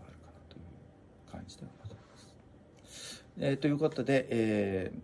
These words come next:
ー、なんでしょうね、ちょっと愚痴みたいな話になりました。でもまあ、えーと、運用会社って、えー、なかなかね、買った売ったみたいな話ばっかりじゃないんだなというところも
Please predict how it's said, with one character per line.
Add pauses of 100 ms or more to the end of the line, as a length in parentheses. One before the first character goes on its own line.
(100)
ー、
な
ん
で
し
ょ
う
ね、 (260)
ち
ょ
っ
と
愚
痴
み
た
い
な
話
に
な
り
ま
し
た。 (840)
で
も
ま
あ、 (280)
え
ー
と、
運
用
会
社
っ
て、 (260)
え (1080)
ー、
な
か
な
か
ね、 (240)
買
っ
た
売
っ (200)
た (300)
み
た
い
な
話
ば
っ
か
り
じ
ゃ
な
い
ん
だ
な
と
い
う
と
こ
ろ
も